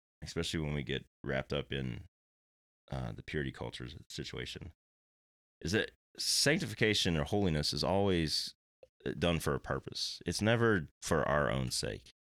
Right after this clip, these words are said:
Like, God doesn't make us holy or purify us or sanctify us for our benefit. It is not solely for our benefit. It is always done with the idea that we are going to be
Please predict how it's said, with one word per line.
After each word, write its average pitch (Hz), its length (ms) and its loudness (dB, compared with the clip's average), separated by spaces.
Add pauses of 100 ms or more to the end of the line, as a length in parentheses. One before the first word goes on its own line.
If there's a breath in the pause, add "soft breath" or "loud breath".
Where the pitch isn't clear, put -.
(100)
Like, 82 180 2
God 98 200 4
doesn't 98 260 2
make 76 220 2
us 71 180 2
holy 64 540 0 (420)
or 65 100 0
purify 78 500 2
us 57 500 -2 (340 loud breath)
or - 100 -4
sanctify 85 540 2
us 55 500 0 (140)
for - 160 0
our 69 160 4
benefit. - 380 -6 (680)
It 101 120 4
is 95 400 6
not 92 180 4
solely 78 320 4
for - 140 -2
our 62 80 0
benefit. 60 440 -6
It 71 80 2
is 90 100 2
always 95 400 4
done 76 300 2
with 69 140 -2
the 73 160 2
idea 69 280 2
that 67 140 0
we 82 280 2
are 78 140 2
going 69 260 -2
to 69 120 -6
be 65 460 -2